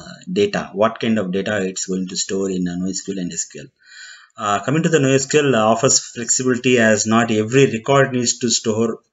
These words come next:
the same property. So it can be like, uh, different kinds of properties can be stored in the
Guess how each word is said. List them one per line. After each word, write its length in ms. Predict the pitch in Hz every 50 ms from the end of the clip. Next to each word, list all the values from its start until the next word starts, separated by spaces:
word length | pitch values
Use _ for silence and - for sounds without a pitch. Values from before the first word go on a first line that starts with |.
| _ _
the 120 | - 120
same 360 | 113 - - - 107 107 107 95
property. 560 | - 90 87 - - 90 - 92 90 - - - - - - -
So 140 | _ - 139
it 320 | 139 135 127 127 131 - -
can 220 | - 139 143 139
be 180 | 143 147 139 120
like, 280 | 117 120 117 113 - -
uh, 80 | 104
different 360 | 104 110 123 120 - 123 113
kinds 220 | - 107 101 98 -
of 140 | 107 95 -
properties 500 | - 95 90 - 98 92 - 98 92 -
can 160 | - 92 95
be 60 | 95
stored 300 | 95 - 92 90 90 -
in 120 | - 95
the 160 | 104 151 175